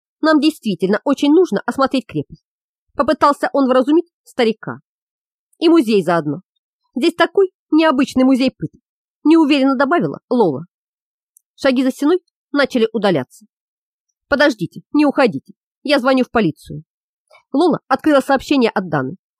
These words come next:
Стефано с недоумением уставился на нее. Шаги прекратились.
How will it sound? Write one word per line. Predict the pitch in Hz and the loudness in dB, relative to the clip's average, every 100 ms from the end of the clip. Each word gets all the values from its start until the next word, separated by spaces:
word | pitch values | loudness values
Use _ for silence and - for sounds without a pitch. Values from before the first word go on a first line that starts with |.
| _ | _
Стефано | _ 311 - 302 | _ -2 0 0
с | 294 | 0
недоумением | 302 294 302 339 147 - | 0 2 2 2 0 -6
уставился | 269 - 269 247 226 | -10 -2 0 2 0
на | 220 | -2
нее. | 208 139 135 - _ _ _ _ _ _ | -2 -2 -8 -14 _ _ _ _ _ _
Шаги | - 262 254 | -4 -2 -2
прекратились. | 226 214 - 139 143 | -2 -4 -6 -14 -18